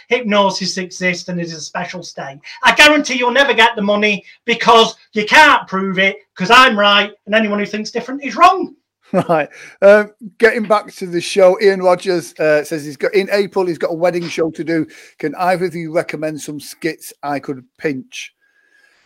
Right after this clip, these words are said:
Speaker 2: Uh, to be fair, for, for wedding shows, I've done a couple of those over my times. Um, any standard routines work well within a wedding setting. The good thing is, is you can put the,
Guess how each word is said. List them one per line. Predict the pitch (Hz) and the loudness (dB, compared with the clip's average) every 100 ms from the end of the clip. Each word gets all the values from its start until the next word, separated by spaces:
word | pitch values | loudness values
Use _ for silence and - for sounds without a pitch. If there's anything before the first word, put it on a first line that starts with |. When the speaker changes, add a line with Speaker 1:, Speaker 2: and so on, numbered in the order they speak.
| _ _ _ | _ _ _
Speaker 2:
Uh, | 254 240 | 0 0
to | 233 262 | 0 -4
be | 285 | -4
fair, | - 320 254 233 220 220 - | -4 0 4 6 4 0 -4
for, | 214 208 | -2 -2
for | - 214 | -2 -2
wedding | 233 233 214 | 0 -2 -4
shows, | 226 202 196 | -2 -2 -2
I've | 185 | -4
done | 214 | -4
a | 196 | -4
couple | - 196 | -8 -6
of | 190 | -2
those | 185 175 | -2 0
over | 180 156 | -4 -2
my | 170 | -6
times. | - 170 165 156 - | -2 -2 -2 -4 -10
Um, | 208 208 208 - _ _ - - _ _ _ 226 | -6 -4 -6 -16 _ _ -20 -20 _ _ _ -2
any | 247 277 | 0 0
standard | 185 - 220 214 226 208 147 | -2 -6 -4 -2 0 -2 -2
routines | 170 175 175 180 180 147 | -4 -4 -4 -4 -4 -4
work | 165 170 170 | 0 0 0
well | 147 160 160 160 | -2 0 2 0
within | 156 156 151 151 | -6 -8 -6 -6
a | |
wedding | 147 165 165 | -2 -4 -4
setting. | 151 165 151 160 | -4 -4 -4 -8
The | 165 | -8
good | 160 240 180 | -4 -4 -4
thing | 202 180 | -4 -2
is, | 170 143 | -2 -2
is | 147 | -6
you | 156 | -8
can | 175 165 | -10 -4
put | 208 214 | -4 2
the, | 190 156 | 2 2